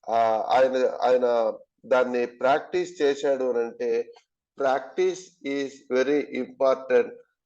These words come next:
rather than listening. అంటే of course listening లేకపోతే ప్రాక్టీస్ ఉండదు అనుకోండి.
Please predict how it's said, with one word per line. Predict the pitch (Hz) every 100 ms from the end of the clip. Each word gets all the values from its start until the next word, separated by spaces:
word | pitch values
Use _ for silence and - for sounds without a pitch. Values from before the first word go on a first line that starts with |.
| _
rather | 95 104 120 135 135 143 120 113
than | 120 113 - _ 110 113
listening. | 117 - 120 117 92 _ _ _ -
అంటే | 160 165
of | 156 151 165
course | 160 139 - - _ -
listening | 123 131 147 165 180 190 170
లేకపోతే | 160 156 151 151 151 151
ప్రాక్టీస్ | - 131 127 - 143 -
ఉండదు | 123 135 151
అనుకోండి. | 143 135 - 139 135 160 202